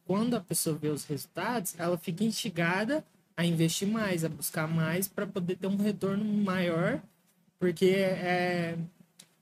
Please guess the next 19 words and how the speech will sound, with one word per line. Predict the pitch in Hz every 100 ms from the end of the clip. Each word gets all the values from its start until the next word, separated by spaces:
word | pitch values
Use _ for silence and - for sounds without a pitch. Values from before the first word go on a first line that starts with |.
| _ _ _ _
é, | - 214 190 180
é | 190
como | 220 220
se | -
fosse | 214 214 -
uma | 208 208
aposta | 202 196 214 - 214
garantida, | 214 214 240 285 - 208 175 139
porque | - 170
na | 165
aposta | 170 175 175 170
você | 185 -
pode | 190 - 226 285 294
ter | - 254 247
o |
retorno, | 233 269 - 180 160 156
nesse | 160 165 -
caso | 175 185 233
não, | 208